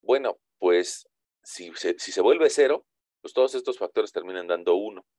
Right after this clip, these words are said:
Entonces, inclusive aquí se los podríamos poner. Inclinación.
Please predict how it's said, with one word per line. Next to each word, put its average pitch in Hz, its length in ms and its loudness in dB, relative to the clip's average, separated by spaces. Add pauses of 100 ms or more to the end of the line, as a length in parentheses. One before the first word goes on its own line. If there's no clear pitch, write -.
(600)
Entonces, 131 500 -4
inclusive 110 340 -2
aquí - 180 -14
se 104 100 0
los 87 100 0
podríamos 85 340 -2
poner. 67 320 -12 (1500)
Inclinación. 95 760 -2